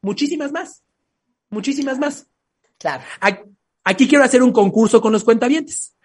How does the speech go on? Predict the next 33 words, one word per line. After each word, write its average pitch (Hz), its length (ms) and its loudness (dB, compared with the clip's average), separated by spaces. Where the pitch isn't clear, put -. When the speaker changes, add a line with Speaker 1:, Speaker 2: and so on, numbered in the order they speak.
Speaker 1:
Les 175 120 -4
Speaker 2:
A 180 40 -8
Speaker 1:
quiero 247 140 2
Speaker 2:
ver. 262 60 -6
Speaker 1:
preguntar 214 340 0
a 226 40 0
los 220 160 -4
cuentavientes 220 720 -6
y 226 260 0
quien 196 260 4
nos 196 240 2
dé 262 380 2
la 165 160 -4
mejor 170 400 -4
respuesta 214 800 -2
se - 160 -6
va 180 160 2
a 202 60 2
llevar 185 480 0
un 196 160 -6
libro, 196 440 -4
Estoy 165 300 -8
para 175 220 -6
servirte, 190 640 -6
firmado 175 420 -2
por 156 100 -2
un 160 80 -4
servidor. 202 500 -2
Eh, 190 500 -2
quiero 262 240 0
que 247 120 0
nos 202 180 -2
digan 190 480 -2